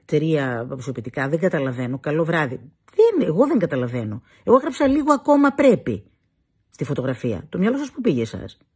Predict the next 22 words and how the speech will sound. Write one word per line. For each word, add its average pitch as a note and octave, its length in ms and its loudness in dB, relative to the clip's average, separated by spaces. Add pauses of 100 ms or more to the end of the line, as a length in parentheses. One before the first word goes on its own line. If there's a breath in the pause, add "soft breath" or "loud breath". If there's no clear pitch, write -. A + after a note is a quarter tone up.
(540)
Ποια - 180 -4
αλληλεγγύη; C3 500 -2
Δεν, G#3 240 2
ποια, - 280 -10
δεν, C4+ 240 0
δεν C4 200 2
καταλαβαίνω E3+ 500 0
τίποτα. G#2+ 480 -2
Λέξη A3+ 260 2
δεν C#3 100 -4
καταλαβαίνω. B2+ 580 -6 (320 loud breath)
Ένα C#4+ 180 4
τίτλο A#3+ 260 2
έβαλα C#3 340 0
και D#3+ 60 -2
ο G3 60 0
κόσμος C4+ 260 -2
έγραψε C4 280 0
από A#3+ 120 0
κάτω, G3+ 220 0
«Ανοιχτό F3 300 -2
θέμα». F3+ 420 -2